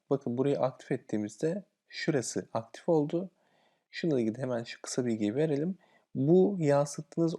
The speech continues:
oranlar da eğer yetmiyorsa, e, bir bakış açınıza göre daha yükseltmek gerekiyorsa ekstra olarak da buraya da oran ve tutar girebiliyorsunuz ve buradaki, e, oran ve tutarların üstüne burada yazdığınız oran ve tutarlar da eklenerek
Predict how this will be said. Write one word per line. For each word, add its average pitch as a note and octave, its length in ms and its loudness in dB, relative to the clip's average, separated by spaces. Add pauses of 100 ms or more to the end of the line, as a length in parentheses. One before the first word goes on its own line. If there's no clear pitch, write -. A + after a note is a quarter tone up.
oranlar C#3+ 560 2
da C3+ 140 -6
eğer B2+ 240 0
yetmiyorsa, A2+ 960 -4 (580)
e, - 440 0
bir A#2 200 -2
bakış A#2 220 -2
açınıza A2+ 300 -2
göre A2 220 -4
daha A#2 380 -2
yükseltmek A#2 540 -8
gerekiyorsa A2 600 -4 (360)
ekstra E3 400 2
olarak A2+ 340 0
da F3 260 0
buraya C3+ 280 4
da G#2 80 0
oran B2+ 420 0
ve G2+ 60 -2
tutar - 520 -2
girebiliyorsunuz C3+ 640 -2
ve A#2+ 200 -2
buradaki, A#2 560 0 (460)
e, A2+ 160 0
oran C3 360 2
ve A#2 60 -4
tutarların A2 560 -4
üstüne - 460 -6 (420)
burada C#3 240 4
yazdığınız C3 600 -2
oran B2 260 0
ve A2+ 40 -8
tutarlar G#2 460 -2
da - 100 -6
eklenerek C#3+ 640 -4